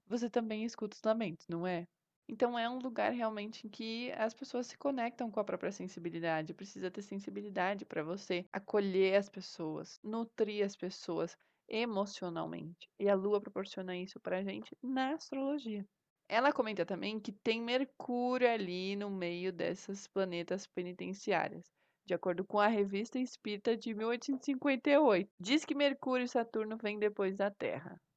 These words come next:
Melhor dizendo, se enquadram nos mundos regeneradores. E aí os mundos regeneradores servem de transição entre os mundos de expiação e os felizes. A alma que se arrepende, neles encontra a paz e o descanso,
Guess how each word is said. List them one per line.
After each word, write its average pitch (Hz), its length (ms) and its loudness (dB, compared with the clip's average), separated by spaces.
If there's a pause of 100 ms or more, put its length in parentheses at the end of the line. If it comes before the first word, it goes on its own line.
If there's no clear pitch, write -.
(100)
Melhor 185 240 6
dizendo, 196 680 2
se - 120 -4
enquadram 208 500 4
nos 220 280 -4
mundos 196 400 -2
regeneradores. 214 1000 -2 (220)
E 170 60 0
aí 190 140 6
os 185 100 2
mundos 175 260 -2
regeneradores 185 840 0
servem 247 720 0 (260)
de 196 220 -4
transição 214 640 -2
entre 175 220 -4
os 202 180 -4
mundos 233 480 -2
de 202 80 -4
expiação 190 720 -2 (380)
e 240 80 4
os 240 100 0
felizes. 214 640 2
A 170 140 4
alma 202 280 8
que - 80 -12
se 214 60 2
arrepende, 214 800 -2
neles 220 680 2
encontra 208 460 0
a - 20 4
paz 180 420 2
e 190 60 0
o 180 40 -2
descanso, 190 680 -6